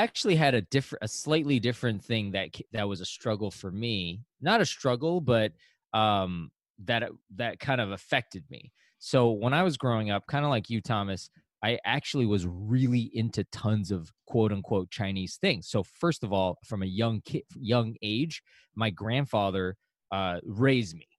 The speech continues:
'cause my parents had to come to America first. And my grandfather was, was a singer, a teacher, an artist, a sculptor, like, he was in the arts, right? So my first lessons were ch-,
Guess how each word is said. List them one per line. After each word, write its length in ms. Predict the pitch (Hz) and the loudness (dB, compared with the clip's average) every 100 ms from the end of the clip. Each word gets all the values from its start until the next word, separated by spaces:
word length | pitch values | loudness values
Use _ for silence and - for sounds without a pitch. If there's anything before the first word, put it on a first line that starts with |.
| - | -6
'cause 120 | 110 | -2
my 120 | 110 | -2
parents 340 | 104 127 110 87 | 0 0 0 0
had 140 | 104 | -2
to 60 | - | -2
come 240 | 113 92 | -2 0
to 140 | 104 | 0
America 420 | 87 90 90 80 82 | -2 0 -4 -4 -6
first. 400 | - 104 - - _ _ _ 98 | -2 -4 -4 -16 _ _ _ -2
And 100 | 104 | 2
my 140 | 123 | 2
grandfather 580 | 110 127 131 113 101 98 | 2 2 2 2 2 2
was, 240 | 92 87 - | 0 -2 -4
was 180 | 95 87 | -6 -4
a 60 | |
singer, 480 | 87 - 135 139 139 | -4 -2 0 2 0
a 120 | 98 | 0
teacher, 640 | 92 - 120 - 113 110 113 _ _ _ | -4 -2 -2 0 2 2 0 _ _ _
an 100 | 104 98 | -4 -2
artist, 680 | 95 101 101 98 - - - | 2 2 4 2 -2 -12 -10
a 60 | 92 | -10
sculptor, 480 | - 107 95 104 | -2 0 0 -2
like, 140 | 92 90 | -2 0
he 80 | 113 | 2
was 140 | 117 | 2
in 80 | 98 | 0
the 120 | 92 - | -2 -2
arts, 340 | 92 73 - | -6 -8 -10
right? 240 | 87 101 - _ _ | -8 -8 -10 _ _
So 240 | - 113 | 2 2
my 200 | 95 117 | 4 2
first 300 | 135 139 110 | 2 2 0
lessons 400 | 107 123 117 90 | 2 2 2 -4
were 160 | 85 87 | -4 -8
ch-, 180 | - | -8